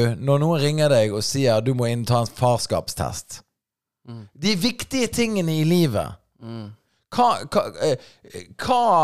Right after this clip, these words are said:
Speaker 1: eh, eh, har det med plutselig få vondt i skulderen sin?
Speaker 2: Hvordan skal du forholde deg til når hele familien setter deg ned og sier at du må på rehab, og du føler selv at du ikke må?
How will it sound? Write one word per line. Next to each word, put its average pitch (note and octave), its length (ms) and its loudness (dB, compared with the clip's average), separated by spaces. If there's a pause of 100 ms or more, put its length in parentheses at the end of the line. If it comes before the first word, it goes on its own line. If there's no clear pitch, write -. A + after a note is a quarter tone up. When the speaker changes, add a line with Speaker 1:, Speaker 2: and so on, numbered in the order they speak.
(280)
Speaker 1:
eh, C3 640 2
eh, B2 80 2
har E3+ 240 4
det D#3 120 -2
med A#2+ 380 0 (580)
plutselig F#3+ 440 -2
få D3+ 120 -2
vondt D#3+ 400 -4
i C3+ 180 0
skulderen A2 680 0
sin? - 240 -14 (420)
Speaker 2:
Hvordan D#3+ 220 -2
skal E3+ 160 -4
du D#3 60 -14
forholde B2 400 -6
deg C#3 100 -6
til C#3 100 -8
når C#3+ 120 -8
hele G2+ 280 -10
familien B2 560 -8
setter B2 360 -10
deg A#2+ 100 -6
ned A#2+ 220 -8
og B2+ 80 -8
sier A#2 260 -8
at A2+ 80 -8
du A#2+ 100 -8
må A2+ 160 -6
på B2 120 -10
rehab, A#2+ 420 -6 (140)
og A#2+ 160 -16
du B2 120 -10
føler A#2 300 -6
selv A#2 260 -6
at A2+ 120 -10
du B2+ 40 -8
ikke B2 220 -6
må? C#3+ 160 -8